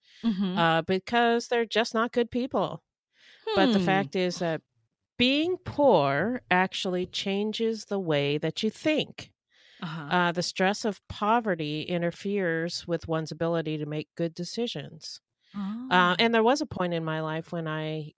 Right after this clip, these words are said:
Speaker 2: got divorced and I was raising my kids by myself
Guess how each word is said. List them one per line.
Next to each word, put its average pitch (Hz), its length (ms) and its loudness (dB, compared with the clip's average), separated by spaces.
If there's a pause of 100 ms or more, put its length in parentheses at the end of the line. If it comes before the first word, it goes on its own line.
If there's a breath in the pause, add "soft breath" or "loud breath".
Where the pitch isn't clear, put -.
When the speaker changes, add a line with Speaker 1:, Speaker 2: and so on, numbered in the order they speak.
(240)
Speaker 2:
got 160 180 2
divorced 147 600 -4
and 139 360 -6
I 139 120 -8
was 135 180 -8
raising 143 400 -10
my 135 200 -12
kids 139 240 -10
by 135 160 -10
myself 135 640 -10